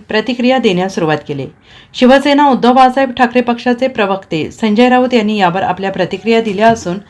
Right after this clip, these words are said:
अहमद शाह अब्दालीने महाराष्ट्रात गोंधळ निर्माण करण्यासाठी सुपाऱ्या दिल्या होत्या, त्यातील ती एक सुपारी होती,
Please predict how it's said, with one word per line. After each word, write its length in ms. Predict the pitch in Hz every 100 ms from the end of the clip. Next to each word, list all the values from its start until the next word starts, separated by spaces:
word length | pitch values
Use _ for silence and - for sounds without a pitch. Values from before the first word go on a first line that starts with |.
| - - - -
अहमद 340 | - 226 262 294
शाह 220 | 311 302 -
अब्दालीने 480 | 220 226 247 254 269
महाराष्ट्रात 500 | 240 233 254 277 262
गोंधळ 300 | 202 208 262
निर्माण 380 | 269 247 240 240
करण्यासाठी 540 | 220 202 208 226 254
सुपाऱ्या 380 | 240 185 185 185
दिल्या 240 | 170 165 170
होत्या, 220 | 170 185
त्यातील 340 | 185 170 190 185
ती 120 | 226
एक 100 | 220
सुपारी 360 | - 226 202 214
होती, 260 | 202 240